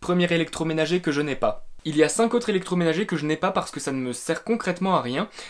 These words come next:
C'est le micro-ondes, le lave-vaisselle, le grille-pain, la cafetière et le congélateur.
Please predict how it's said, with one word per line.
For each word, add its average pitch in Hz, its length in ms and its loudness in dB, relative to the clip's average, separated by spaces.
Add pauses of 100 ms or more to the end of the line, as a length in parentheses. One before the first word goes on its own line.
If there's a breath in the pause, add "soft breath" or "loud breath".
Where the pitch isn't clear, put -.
C'est - 180 0
le 135 80 4
micro-ondes, 175 720 0
le 123 120 0
lave-vaisselle, 160 840 0
le 131 120 -2
grille-pain, 170 580 -2
la 123 120 -2
cafetière 175 680 0
et 143 80 -2
le 135 120 0
congélateur. 151 880 0